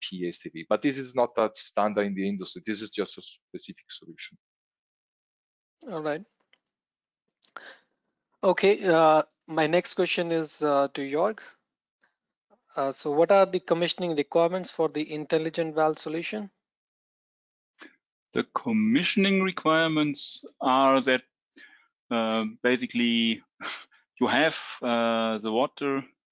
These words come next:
Speaker 3: in the, the, the pipes are filled, uh, the pump is running, and you need the power supply to the intelligent valve devices because you, you need to, uh, connect to this device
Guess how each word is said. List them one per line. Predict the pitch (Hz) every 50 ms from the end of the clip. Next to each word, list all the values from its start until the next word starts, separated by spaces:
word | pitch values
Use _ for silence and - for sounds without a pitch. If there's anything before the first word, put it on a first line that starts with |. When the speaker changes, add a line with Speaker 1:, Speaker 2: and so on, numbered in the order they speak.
| _ _ _ _ _ _ -
Speaker 3:
in | 127 127 127
the, | 113 120 117 113 110 104 -
the, | 110 107
the | 104 110 104
pipes | - - 123 131 - -
are | 117
filled, | - - - 170 180 180 165 - - -
uh, | 135 120 117 117 117 113
the | 113 113
pump | - - 135 135 131 131
is | 123 - -
running, | 123 123 135 147 151 151 151 147 139 _ - - - _ _ _ -
and | 120 120 127 131 - -
you | 123
need | 123 120 - -
the | -
power | - - 120 120 117 117
supply | - - 113 - - 117 113 110 110 110 110 110 - -
to | - - 113 110 101 104
the | 107 104 104 104 104 104 104 107 - - 104
intelligent | 104 101 - - 104 101 95 - - 92 87
valve | 98 95 98 98 - - - _ _ _ _ _
devices | 101 98 92 92 98 - - 110 - - _
because | 107 - - 101 98 - -
you, | - 104 101 101 98 - _ - - - - - - - _ _ _
you | 113 110
need | 120 127 127 - -
to, | - 117 113 113 107 101 - _ _ _
uh, | 110 104 101 101 101 98 98 92
connect | - - 117 123 127 127 - -
to | - 120
this | 110 117 107 -
device | - 117 101 107 107 107 101 - - -